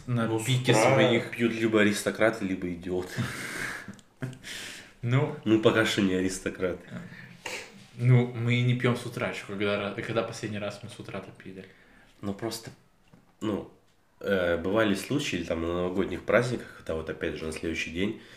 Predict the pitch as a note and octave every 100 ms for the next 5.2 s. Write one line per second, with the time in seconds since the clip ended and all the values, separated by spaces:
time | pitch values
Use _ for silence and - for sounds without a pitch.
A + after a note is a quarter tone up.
0 | - - _ - F#2+ F#2 G2 F#2+ F2+ -
1 | - - F#2 - - - F2+ F#2 F2+ E2+
2 | - E2 - D#2+ D#2 D2+ C#2+ D2 C#2+ -
3 | - _ - F#2+ F#2+ F#2+ - A2 A2+ -
4 | A#2+ - - E2+ E2+ E2 F#2+ B2+ A#2+ G2+
5 | F2